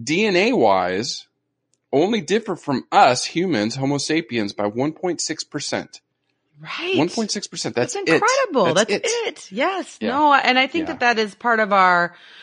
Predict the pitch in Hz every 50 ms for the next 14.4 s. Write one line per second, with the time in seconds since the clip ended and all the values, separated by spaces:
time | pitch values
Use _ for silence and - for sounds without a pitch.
0 | - - - - - _ - 151 160 160 156 - 202 214 214 202 - 175 185 180
1 | 180 175 175 175 175 165 143 151 160 - - 170 160 160 - - 170 160 151 151
2 | 156 - - 165 156 151 147 147 143 139 - - _ 143 139 143 143 143 143 143
3 | 143 147 151 151 156 156 151 147 151 - - - - - _ _ _ _ _ _
4 | _ _ _ - 170 180 190 196 214 208 214 202 185 240 269 294 285 226 190 -
5 | 175 160 151 147 143 143 139 - _ _ _ _ _ _ _ _ _ _ _ _
6 | _ _ - 170 147 147 170 180 180 170 - - - 160 160 - 156 147 139 -
7 | - - - - 160 156 151 147 143 139 139 135 135 135 - - _ _ _ _
8 | _ _ _ - 170 165 156 - - - 156 151 147 143 143 143 139 135 131 _
9 | _ _ _ _ _ _ _ _ 160 147 147 - 160 147 147 147 147 143 143 139
10 | 139 139 131 - 139 123 120 131 147 147 147 147 - - 160 143 - 143 139 131
11 | 143 143 143 135 - 143 139 139 139 135 135 131 131 131 131 - - - 131 127
12 | 127 123 123 - - 135 147 160 156 170 185 180 180 180 156 165 165 156 151 143
13 | - - _ 143 - - 143 139 135 131 131 127 120 98 - _ _ _ _ 139
14 | 156 165 160 123 80 78 76